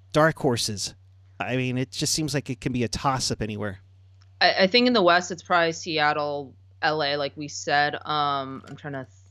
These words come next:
Speaker 2: think anyone. Uh, I think in the East, I don't know who a dark horse in the East is, just because I think Carolina and the Devils are so powerful. Um, but I'm gonna go Boston Bruins. I think people are underrating their center core. I think Boston is gonna,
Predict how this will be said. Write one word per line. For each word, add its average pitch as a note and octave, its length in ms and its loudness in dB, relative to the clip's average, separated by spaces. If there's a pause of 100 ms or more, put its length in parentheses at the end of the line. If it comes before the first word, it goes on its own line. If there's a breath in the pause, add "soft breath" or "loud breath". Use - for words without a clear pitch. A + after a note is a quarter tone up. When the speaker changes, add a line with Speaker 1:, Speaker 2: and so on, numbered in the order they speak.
(160)
Speaker 2:
think C#3 180 -6
anyone. C3 280 -8 (120)
Uh, C#3+ 480 6 (100)
I E3 140 2
think G#3 180 2
in G#3+ 180 0
the D#3+ 300 2 (120)
East, F#3 400 -2
I G3+ 180 6
don't G3 220 2
know D#3+ 120 0
who D#3+ 140 -4
a D3+ 60 -2
dark D3+ 340 -2
horse E3 260 -4
in D#3+ 100 -8
the D3 140 -6
East D#3 280 -8
is, F#3 120 -2
just E3+ 220 -12
because E3 260 -2
I C#3 140 2
think D3 280 -6
Carolina C#3 560 0
and B2+ 260 -4
the - 80 -2
Devils B2+ 400 0
are C3+ 100 2
so B2 380 -2
powerful. C#3+ 800 0 (560 soft breath)
Um, G3 280 8
but G#3+ 200 0
I'm G#3+ 100 2
gonna E4 160 -2
go D4 160 0
Boston D#3+ 560 0
Bruins. C3+ 460 -8
I D#3+ 100 0
think G3+ 220 -4
people A3 260 -6
are G3+ 180 0
underrating C#3 600 -2
their C3 140 0
center C3 320 -4
core. A#2+ 360 -2 (340 soft breath)
I F#3 80 6
think A#3 280 2
Boston E3+ 500 2
is D#3 180 -6
gonna, D3+ 440 -2